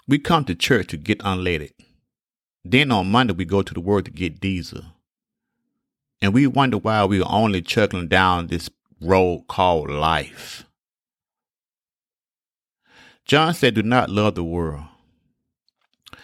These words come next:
The Greek word for word is cosmos, and I believe that it is worth the time to look at a New Testament Greek lexicon of the word cosmos.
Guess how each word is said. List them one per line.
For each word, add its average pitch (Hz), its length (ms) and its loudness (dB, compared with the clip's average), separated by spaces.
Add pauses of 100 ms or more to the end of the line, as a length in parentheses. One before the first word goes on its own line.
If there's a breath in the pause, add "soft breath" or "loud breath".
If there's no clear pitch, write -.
(220 loud breath)
The 110 80 2
Greek 156 400 2
word 120 520 4
for 104 100 0
word 101 380 4
is 87 160 -2
cosmos, 85 800 -6
and 92 100 0
I 110 80 4
believe 120 300 2
that 98 160 4
it 107 40 2
is 92 200 0
worth 107 240 2
the - 80 -4
time 104 400 0
to 90 100 -4
look 101 300 0
at 90 180 2
a 87 100 2
New 92 240 0
Testament 92 680 0
Greek 92 260 0
lexicon 90 800 0
of 85 160 0
the 85 100 0
word 82 380 2 (280)
cosmos. - 1040 -4